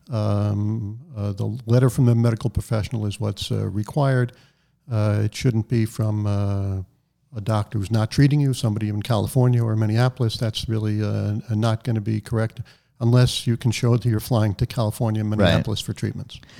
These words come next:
Speaker 2: So we're clear that, um, an E S A or a special,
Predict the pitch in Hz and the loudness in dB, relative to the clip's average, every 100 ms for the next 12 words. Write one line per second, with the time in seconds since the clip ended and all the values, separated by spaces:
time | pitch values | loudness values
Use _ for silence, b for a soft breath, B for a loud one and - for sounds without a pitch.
0 | B - - 131 131 - 151 165 135 117 | B 0 6 8 8 6 6 8 8 6
1 | 98 - _ - 98 92 92 85 - 98 | 6 0 _ -2 2 4 4 2 0 2
2 | 98 117 131 135 95 95 95 92 73 92 | 4 6 6 6 6 6 6 4 4 4
3 | 87 85 82 82 85 85 82 - 92 - | 4 4 0 0 0 0 -2 0 2 4
4 | 92 90 87 85 | 4 4 2 0